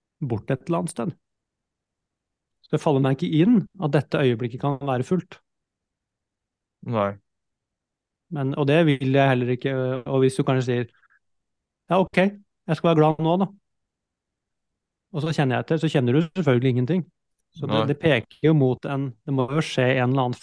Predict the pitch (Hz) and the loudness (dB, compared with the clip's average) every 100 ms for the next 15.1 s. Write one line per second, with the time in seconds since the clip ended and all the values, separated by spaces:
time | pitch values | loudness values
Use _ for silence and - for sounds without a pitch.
0 | - 131 113 117 117 - 190 208 131 _ | -6 -4 -2 -4 -4 -4 -2 0 -2 _
1 | _ _ _ 143 139 143 123 135 127 - | _ _ _ -2 0 0 -4 -6 -6 -6
2 | 127 117 123 127 117 _ _ _ _ _ | -6 -6 -6 -8 -10 _ _ _ _ _
3 | _ _ _ 139 139 123 98 110 - - | _ _ _ 0 2 2 0 -6 -10 -6
4 | 147 180 147 127 _ _ _ _ _ _ | -2 -2 -4 -8 _ _ _ _ _ _
5 | _ - 107 113 110 101 101 - _ _ | _ -16 -6 -4 -4 -4 -8 -14 _ _
6 | _ _ _ _ _ _ _ _ _ 170 | _ _ _ _ _ _ _ _ _ -6
7 | 131 131 131 127 117 127 139 147 143 143 | -2 0 0 -2 -4 -2 0 0 2 0
8 | - 143 143 139 160 123 110 120 - 226 | 0 0 2 0 -2 -4 -6 -6 -2 0
9 | 185 - 156 156 147 143 233 170 139 160 | 0 -2 -4 0 0 0 0 2 0 0
10 | 156 139 147 143 156 - - 135 135 143 | -4 -4 -4 -4 -4 -6 -8 -4 -2 0
11 | 139 143 143 - 156 - _ - 143 139 | 0 -2 -4 -2 -4 -4 _ -10 -6 -4
12 | 127 131 135 131 139 185 247 220 151 160 | -4 -2 -2 0 0 -2 -2 -2 0 0
13 | - _ _ _ _ _ _ _ _ _ | -2 _ _ _ _ _ _ _ _ _
14 | _ 156 170 135 160 165 123 107 117 117 | _ -2 0 2 4 4 2 0 -6 -4
15 | 143 | -2